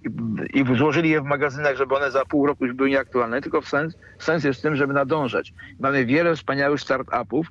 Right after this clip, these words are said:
tylko rzecz w tym, żeby oni jak najszybciej dotarli do producentów, do, do tych możliwości, które teraz polski przemysł obronny i,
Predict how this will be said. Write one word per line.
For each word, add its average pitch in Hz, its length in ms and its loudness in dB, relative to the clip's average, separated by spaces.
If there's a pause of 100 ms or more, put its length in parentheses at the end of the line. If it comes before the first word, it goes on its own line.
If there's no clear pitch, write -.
(300)
tylko 143 200 -2
rzecz 151 220 0
w - 40 -20
tym, 160 160 0
żeby 131 240 2
oni 156 160 0
jak 143 180 0
najszybciej 139 460 0
dotarli 123 520 0
do 131 340 2 (520)
producentów, 139 760 -2
do, 135 300 2 (280)
do - 120 0
tych 131 160 2
możliwości, 143 600 0
które 127 240 0
teraz 147 280 0
polski - 380 -2
przemysł 139 360 -2
obronny 135 440 0 (160)
i, 170 240 2